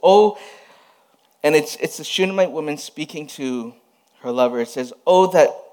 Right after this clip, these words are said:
I wish that you were like a brother to me who nursed at my mother's breast. If I found you outside, I would kiss you and none would despise me." That's a weird verse, right?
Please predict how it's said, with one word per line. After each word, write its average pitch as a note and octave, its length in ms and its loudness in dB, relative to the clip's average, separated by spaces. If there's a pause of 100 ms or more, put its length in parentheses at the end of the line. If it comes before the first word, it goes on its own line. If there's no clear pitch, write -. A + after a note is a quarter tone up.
(1200)
I D#3 120 4
wish F3 540 0 (260)
that D3 240 2
you D#3+ 160 -6
were D#3+ 160 0
like D3 480 0
a C3+ 60 -4
brother C3 440 0
to - 240 -14
me A2+ 280 -12
who C3 100 -10
nursed C3 360 -8
at D3 100 -8
my D#3+ 120 -8
mother's C3 360 -8
breast. - 440 -14 (140)
If - 120 -20
I A#2 60 -10
found D3 400 -6
you E3+ 80 -8
outside, C#3+ 380 -2
I A#2 100 -4
would A#2 240 -14
kiss - 260 -18
you C#3 160 -12 (440)
and A#2 240 -6
none C3 220 -6
would C3+ 140 -14
despise F#2 600 -18
me." E2 140 -20 (1800)
That's - 200 -14
a D3+ 40 -16
weird C3 360 -12
verse, A#2+ 320 -12
right? G2 200 -16